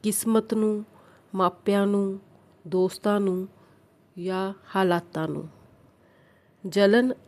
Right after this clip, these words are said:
ਅਤੇ ਈਰਖਾ। ਸਫਲ ਹੋ ਰਹੇ ਲੋਕਾਂ ਦੇ ਵਿਰੁੱਧ ਜਲਨ ਮਹਿਸੂਸ ਕਰਨਾ, ਉਹਨਾਂ ਦੀ ਤਾਰੀਫ ਨਾ ਕਰ ਪਾਉਣਾ ਅਤੇ ਹਮੇਸ਼ਾ ਉਹਨਾਂ ਦੀ ਬੁਰਾਈ ਕਰਨੀ,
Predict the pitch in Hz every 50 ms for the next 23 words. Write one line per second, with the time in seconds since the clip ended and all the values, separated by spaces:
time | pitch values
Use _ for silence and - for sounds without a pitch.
0 | - 180 - - - 196 202 208 - - - 208 202 180 - - - - 208 175
1 | 156 156 - - - - - - _ - - _ _ _ _ - _ - - -
2 | - 220 208 - - 302 311 277 233 233 208 196 190 190 180 185 180 180 190 190
3 | - - - - - 180 185 185 185 - - 220 220 208 180 190 190 185 170 185
4 | 185 175 175 160 160 208 202 165 - 185 175 185 196 214 208 202 196 185 - -
5 | 185 185 185 - - - 180 175 170 170 175 175 180 180 - - - - - -
6 | - - - - - - _ - 185 202 208 220 240 247 220 226 220 208 220 -
7 | 185 175 170 185 196 - - - 190 190 185 196 220 - - 220 208 - - 175
8 | 165 165 175 175 180 185 185 - - - - - - _ - 190 185 - - 214
9 | 196 202 190 185 180 180 175 - 220 220 214 - - 196 196 196 202 190 175 196
10 | 180 165 170 170 165 175 185 180 - 180 170 170 170 170 165 160